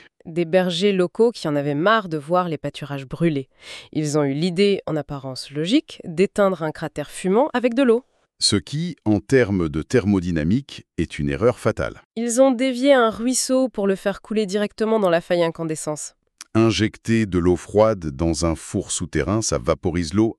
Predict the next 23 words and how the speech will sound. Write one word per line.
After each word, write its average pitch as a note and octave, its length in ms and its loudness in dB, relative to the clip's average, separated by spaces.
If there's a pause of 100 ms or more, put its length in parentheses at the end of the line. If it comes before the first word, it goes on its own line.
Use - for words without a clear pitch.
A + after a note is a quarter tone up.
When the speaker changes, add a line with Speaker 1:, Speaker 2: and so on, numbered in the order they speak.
Speaker 2:
instantanément. E2 640 -4 (140)
Speaker 1:
La C#3 160 -8
pression A3+ 680 -2
est E3+ 100 -4
montée D#3+ 340 -2
d'un E3+ 240 0
coup, A3+ 340 -6
résultat, F3 640 -4
un G#3+ 140 4
tremblement F#3 480 0
de E3+ 60 2
terre, E3+ 420 -2 (100)
une E3 200 -2
explosion D#3+ 380 -6
assourdissante D#3+ 680 -6 (500)
et F3 80 0
un D#3 120 2
nuage E3+ 240 2
de E3+ 100 -6
fumée F3+ 400 -4 (180)
digne E3 440 0
d'un D3 160 0
volcan. C3+ 360 -6